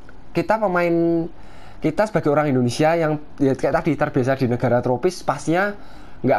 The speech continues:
akan kuat bermain di hawa dingin, apalagi salju. Jadi aku kasih pelindung semua lah, kayak supaya lebih hangat seperti itu sih,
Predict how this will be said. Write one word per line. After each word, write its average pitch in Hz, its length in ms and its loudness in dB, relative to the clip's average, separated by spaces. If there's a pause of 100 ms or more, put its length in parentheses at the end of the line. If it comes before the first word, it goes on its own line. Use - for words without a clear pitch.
akan 139 160 0
kuat 156 240 0
bermain 120 320 0
di 113 560 2 (640)
hawa 123 160 2
dingin, 131 320 2
apalagi 110 300 -2
salju. 120 340 0
Jadi 117 320 0
aku 127 80 0
kasih 123 360 -2 (320)
pelindung 127 400 2
semua 123 260 2
lah, 104 180 -2
kayak 110 280 0
supaya 110 240 0
lebih 110 180 0
hangat 104 300 -2
seperti 98 320 -4
itu 90 80 -6
sih, 95 140 -6